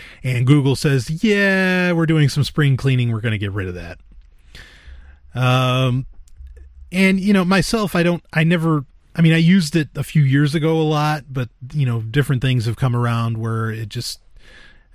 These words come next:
I, you know, I s-, I stopped using it. Things like Facebook or now Google Plus, where I can, like, get essentially a feed, um, and a very pretty one at that.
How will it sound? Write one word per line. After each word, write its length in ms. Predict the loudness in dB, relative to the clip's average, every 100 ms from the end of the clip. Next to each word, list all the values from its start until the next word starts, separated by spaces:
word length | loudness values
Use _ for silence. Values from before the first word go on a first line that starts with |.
| -14
I, 120 | -10
you 160 | -6 -4
know, 80 |
I 80 | -4
s-, 180 | -6 -8
I 60 | -8
stopped 320 | -4 -4 -4
using 260 | -4 -6 -6
it. 120 | -4
Things 200 | -4 -2
like 140 | -4
Facebook 580 | -6 -6 -6 -8 -10 -8
or 60 | -8
now 160 | -8
Google 340 | -6 -6 -6 -6
Plus, 380 | -6 -6 -6 -6
where 320 | -6 -6 -6
I 120 | -8
can, 240 | -6 -6
like, 220 | -6 -10 -10
get 160 | -10 -10 -14
essentially 540 | -6 -6 -4 -8 -8
a 80 | -10
feed, 460 | -8 -8 -6 -8 -12 -20 -20 -20 -12
um, 520 | -6 -4 -4 -4 -6 -4
and 100 | -4
a 60 |
very 220 | -2 -4 -4
pretty 240 | -2 -2
one 160 | -2 -6
at 120 | -6
that. 260 | -6 -6